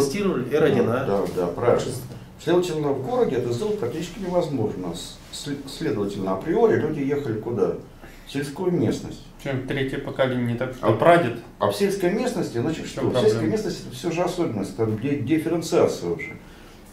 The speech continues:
Speaker 2: Ну вот да, вот в эт-, в этой области вот такие русские у нас.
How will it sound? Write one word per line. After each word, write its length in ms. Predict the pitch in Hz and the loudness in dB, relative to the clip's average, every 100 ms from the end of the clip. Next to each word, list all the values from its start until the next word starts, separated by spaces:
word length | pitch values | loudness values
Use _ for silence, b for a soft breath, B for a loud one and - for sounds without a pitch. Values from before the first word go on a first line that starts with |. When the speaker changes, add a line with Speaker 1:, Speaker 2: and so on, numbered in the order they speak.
| - - | -12 -4
Speaker 2:
Ну 160 | 131 | 0
вот 160 | 190 156 | 2 4
да, 100 | 139 | 6
вот 180 | 107 - | 4 4
в 60 | |
эт-, 200 | 143 147 - 117 113 - - - - - | 4 4 -2 -8 -8 -10 -12 -8 -8 -8
в 120 | 110 156 | 0 0
этой 200 | 175 147 | 2 6
области 480 | 214 165 110 - | 6 6 4 -2
вот 180 | 98 98 | -2 0
такие 320 | 110 - 107 90 | -2 -4 -2 -2
русские 440 | 87 - - 80 | -2 -6 -10 -8
у 60 | 80 | -8
нас. 180 | 76 | -10